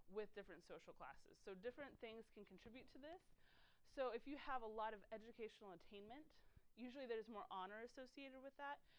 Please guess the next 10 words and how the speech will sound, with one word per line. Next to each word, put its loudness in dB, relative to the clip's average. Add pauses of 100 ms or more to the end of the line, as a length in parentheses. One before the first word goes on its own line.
(280)
and 0
that 0
gives 0
you -2
a 2
little 0
bit 0 (640)
of -4
a -2
boost. -4